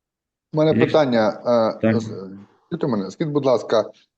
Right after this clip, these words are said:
Speaker 1: я так зрозумів, з двадцять другого року там були пошкодження в цих будинках, да?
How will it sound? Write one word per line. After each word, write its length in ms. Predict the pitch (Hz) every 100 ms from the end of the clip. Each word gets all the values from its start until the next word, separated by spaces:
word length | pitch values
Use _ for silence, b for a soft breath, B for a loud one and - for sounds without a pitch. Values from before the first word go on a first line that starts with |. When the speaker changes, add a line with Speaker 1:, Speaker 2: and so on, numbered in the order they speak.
| _ -
Speaker 1:
я 160 | 147
так 140 | 147 143
зрозумів, 400 | 139 139 156 147
з 40 |
двадцять 380 | 135 143 147 143
другого 320 | 143 143 135
року 300 | 156 160 143
там 260 | 131 131 127
були 220 | 131 127
пошкодження 680 | 127 120 - 170 151 127 110
в 60 |
цих 200 | - 107
будинках, 580 | 98 101 101 92 - 92
да? 300 | 92 110 -